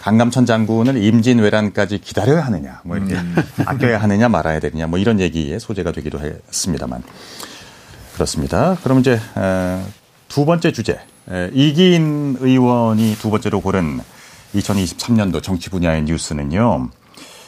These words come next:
Speaker 1: 고 최수근 상병, 어, 사망 사건이었습니다.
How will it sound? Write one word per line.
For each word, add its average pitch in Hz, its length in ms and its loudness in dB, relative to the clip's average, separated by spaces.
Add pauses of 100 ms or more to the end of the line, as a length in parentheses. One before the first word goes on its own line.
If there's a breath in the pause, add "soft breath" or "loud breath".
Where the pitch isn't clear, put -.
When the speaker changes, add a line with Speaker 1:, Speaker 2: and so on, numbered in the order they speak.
(320 loud breath)
Speaker 1:
고 110 280 2
최수근 156 560 0
상병, 127 920 2
어, 67 240 -8
사망 95 760 -4
사건이었습니다. - 1500 -6